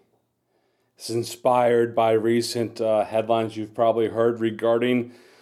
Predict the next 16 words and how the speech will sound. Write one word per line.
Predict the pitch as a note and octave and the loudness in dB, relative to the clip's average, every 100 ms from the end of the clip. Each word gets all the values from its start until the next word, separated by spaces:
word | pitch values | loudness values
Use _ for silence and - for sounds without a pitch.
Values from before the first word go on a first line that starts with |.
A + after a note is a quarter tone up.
| _ _ | _ _
the | B2+ C#3+ | 0 2
N | C#3+ | 2
F | C#3+ | 2
L | D3+ C#3 | 2 0
superstar | C#3 E3+ D3+ - D#3 C#3 | 0 0 0 2 0 0
quarterback | - D#3+ D#3+ E3 C#3+ - | 0 0 2 2 0 -6
Tom | - D3 F3+ E3+ | -8 -2 0 0
Brady | B2+ D3+ F#3+ C#3+ G2 F#2+ - _ _ - | 0 2 2 0 -2 -8 -16 _ _ -4
and | A#2+ A#2+ A2+ | -2 0 -2
his | G#2+ A#2 A2 | -2 -4 -2
recent | G#2+ A2+ A#2 - G#2+ F#2+ | 2 2 2 0 -4 -4
divorce | F#2+ F#2+ G2 G#2+ G#2+ - - _ | -6 -2 2 2 0 -10 -16 _
from | G#2 G2+ G2 G2 F#2 - _ _ _ _ _ - | 0 2 0 -4 -10 -18 _ _ _ _ _ -14
Gisele, | F#2 A2 F#2+ A2+ A2 F#2 F2+ - | -2 0 2 4 6 4 0 -4
his | G2+ F2+ - - | -6 -6 -8 -12
supermodel | - A2 G#2 F2+ F#2 F#2 F2 D#2 | -4 -4 -2 0 2 2 0 -2